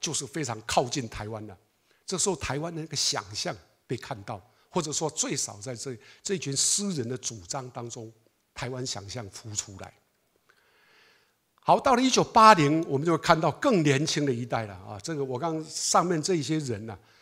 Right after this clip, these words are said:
我就不一一介绍，啊，都是台湾重要的一九，呃，战后婴儿潮出生的诗人。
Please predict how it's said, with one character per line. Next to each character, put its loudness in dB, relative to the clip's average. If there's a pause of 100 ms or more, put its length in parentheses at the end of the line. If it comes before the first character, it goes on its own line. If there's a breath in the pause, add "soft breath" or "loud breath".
(140 soft breath)
我 -10
就 -6
不 -6
一 -2
一 -2
介 -4
绍， -10 (220)
啊， -14
都 -10
是 -12
台 -6
湾 -6
重 -4
要 -6
的 -16 (300 soft breath)
一 -2
九， -4 (140)
呃， -12
战 0
后 -2
婴 -2
儿 -4
潮 -14
出 -8
生 -6
的 -12
诗 -4
人。 -8